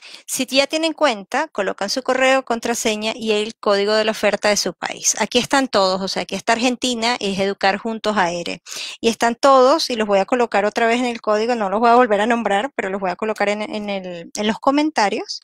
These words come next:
para que los utilicen y los pueden compartir con sus otros, este, amigos maestros o incluso padres.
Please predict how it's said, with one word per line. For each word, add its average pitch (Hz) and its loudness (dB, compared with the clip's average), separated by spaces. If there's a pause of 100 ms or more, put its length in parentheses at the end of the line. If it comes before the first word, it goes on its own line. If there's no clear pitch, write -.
(520)
para 233 2
que 226 0
los 208 0
utilicen 254 0
y 285 -2
los 240 0
pueden 247 2
compartir 285 0
con 285 0
sus 220 -2
otros, 208 0
este, - -4
amigos 190 -4
maestros 185 -4
o 208 -2
incluso 208 -4
padres. - -4